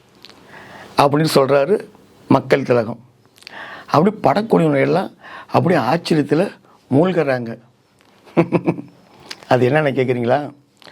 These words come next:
வாங்க, நாமளும் சாப்பிடலாம். சாரி, பார்க்கலாம், வாங்க. சித்ராலய ஃபிலிம்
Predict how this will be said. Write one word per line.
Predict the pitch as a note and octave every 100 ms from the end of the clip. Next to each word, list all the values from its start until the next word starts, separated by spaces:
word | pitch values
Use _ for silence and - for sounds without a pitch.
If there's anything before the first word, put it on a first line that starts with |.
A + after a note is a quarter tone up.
| - - _
வாங்க, | B2 D3 D3 A2+ - - _ -
நாமளும் | C3 D3 D3
சாப்பிடலாம். | B2+ C3+ B2 B2 A2+ - - - - _
சாரி, | - F3 C#3 - - - - _ -
பார்க்கலாம், | D#3 D#3 C#3+ C3+ - _
வாங்க. | C3+ B2 A2+ - _ - - -
சித்ராலய | - A3+ A3+ G#3+ G3
ஃபிலிம் | F3 E3+ F3